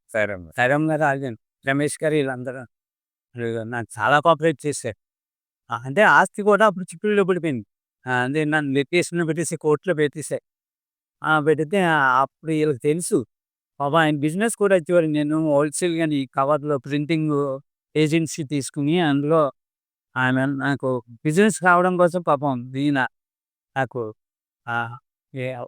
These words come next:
Speaker 2: బిజినెస్ ఇచ్చేవారు. అంటే నాకు ఇది రావడం కోసం. రమేష్ గారు అవ్వడం, ఈయన అవ్వడం, మనం ఈ రేట్ అని అనలేదండి వీళ్ళు. హ్మ్. అది బాబు గారి పల్లె, ప-, అది పిల్ల పాపలతో అన్నారు కదా, మరి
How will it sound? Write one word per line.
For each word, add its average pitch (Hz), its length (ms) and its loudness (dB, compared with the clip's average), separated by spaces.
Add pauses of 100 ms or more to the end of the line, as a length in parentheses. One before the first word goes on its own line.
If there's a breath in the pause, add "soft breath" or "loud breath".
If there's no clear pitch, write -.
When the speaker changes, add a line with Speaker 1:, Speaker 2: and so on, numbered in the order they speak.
(120)
Speaker 2:
బిజినెస్ 185 380 -2
ఇచ్చేవారు. 170 380 0 (340)
అంటే 180 520 8
నాకు 143 500 0 (120)
ఇది 143 180 -4
రావడం 151 380 4
కోసం. 156 300 -2 (560)
రమేష్ 147 360 -4
గారు 151 140 -2
అవ్వడం, 143 240 -4
ఈయన 139 240 -2
అవ్వడం, 135 420 -10
మనం 135 280 -6 (400)
ఈ 165 200 2
రేట్ 165 280 4
అని 220 160 4
అనలేదండి 185 560 0
వీళ్ళు. 123 200 -8 (580)
హ్మ్. 117 240 -4 (240)
అది 147 120 0
బాబు 147 320 2
గారి 185 140 0
పల్లె, 180 220 0
ప-, 151 380 -8
అది 139 520 0 (300)
పిల్ల 127 180 -2
పాపలతో 175 540 0
అన్నారు 185 420 0
కదా, 208 180 -4
మరి 226 500 -2